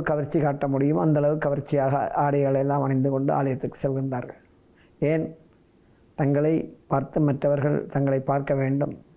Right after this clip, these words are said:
மற்றவருடைய கவனம் தங்கள் மீது விழ வேண்டும், தங்களை பார்த்து மயங்க வேண்டும் என்பதற்காக. அது தவறான ஒரு விஷயம்.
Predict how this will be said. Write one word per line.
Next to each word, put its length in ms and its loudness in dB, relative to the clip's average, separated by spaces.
மற்றவருடைய 500 2
கவனம் 400 0
தங்கள் 300 2
மீது 240 2
விழ 180 2
வேண்டும், 420 0
தங்களை 300 2
பார்த்து 320 -2
மயங்க 300 2
வேண்டும் 280 0
என்பதற்காக. 500 -6
அது 180 -4
தவறான 420 0
ஒரு 120 -2
விஷயம். 340 -4